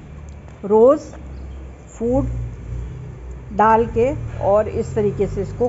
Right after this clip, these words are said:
कवर कर देंगे। इसको अगर आप रोज़ के प्लांट को खाना अच्छा नहीं देंगे तो फ्लावर्स नहीं आएंगे। बहुत नीचे नीचे जो पत्तियां हैं ना,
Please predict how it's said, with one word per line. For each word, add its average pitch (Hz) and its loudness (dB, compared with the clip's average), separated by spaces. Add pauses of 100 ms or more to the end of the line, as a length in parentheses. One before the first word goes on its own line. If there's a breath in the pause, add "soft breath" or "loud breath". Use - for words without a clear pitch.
कवर 190 2
कर 170 -2
देंगे। - -10
इसको 359 2
अगर 311 6
आप 302 4
रोज़ 254 6
के 311 2 (240)
प्लांट 226 4
को 294 4
खाना 233 2
अच्छा 247 0
नहीं 208 0
देंगे 196 0 (420 loud breath)
तो 254 2
फ्लावर्स 240 4
नहीं 233 4
आएंगे। 214 2
बहुत 254 4
नीचे 277 2
नीचे 262 2
जो 262 2
पत्तियां 262 2
हैं 262 4
ना, 262 2